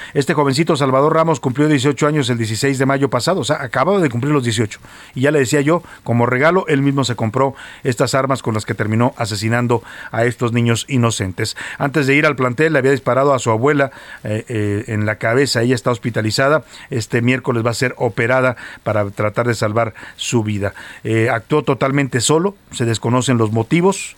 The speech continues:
Las armas con las que mató a estos jovencitos eran un rifle de asalto A R quince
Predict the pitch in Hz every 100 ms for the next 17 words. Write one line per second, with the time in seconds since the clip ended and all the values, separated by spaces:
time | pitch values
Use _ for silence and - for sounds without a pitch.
0 | - - - 110 135 135 127 123 110 -
1 | 110 110 175 - 120 113 113 110 131 127
2 | 120 127 123 120 127 120 117 110 127 117
3 | 127 139 120 120 117 139 139 127